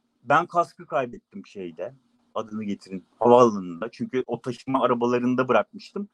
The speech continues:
Bir tane de görevli haklı olarak biz bisikletleri kurarken almış gitmiş arabayı. Yani görmemiştir büyük ihtimalle ön kısmında.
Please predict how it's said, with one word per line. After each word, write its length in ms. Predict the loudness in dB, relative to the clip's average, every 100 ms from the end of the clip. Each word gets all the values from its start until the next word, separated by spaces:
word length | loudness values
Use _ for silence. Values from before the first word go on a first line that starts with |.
| _ _ _ _ -6
Bir 80 |
tane 220 | 2 2 2
de 40 |
görevli 360 | 2 2 2 2
haklı 300 | 0 0 -4
olarak 380 | -4 -2 -4 _ -18
biz 260 | -16 -16
bisikletleri 460 | -16 -12 -12 -12 -4
kurarken 360 | 2 2 2 0
almış 280 | 0 -2 -14
gitmiş 320 | _ -20 -18
arabayı. 440 | -16 -14 -16 -20 -20 -10
Yani 200 | -8 2
görmemiştir 680 | 4 4 2 -4 -14 -20
büyük 160 | -20 -20
ihtimalle 460 | _ -14 -12 -12 -14
ön 200 | -10 -10
kısmında. 580 | -12 -20 -18 -14 -14